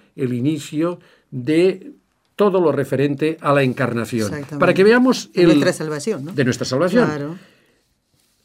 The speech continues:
Speaker 1: Eh, Santo Tomás dice en la Suma Teológica que, mm,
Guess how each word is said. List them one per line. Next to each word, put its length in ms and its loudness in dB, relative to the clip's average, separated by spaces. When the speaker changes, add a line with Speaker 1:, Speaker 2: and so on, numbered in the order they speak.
Speaker 1:
Eh, 920 0
Santo 300 0
Tomás 400 -2
dice 640 -4
en 680 0
la 140 -4
Suma 260 -4
Teológica 920 -4
que, 500 0
mm, 460 -14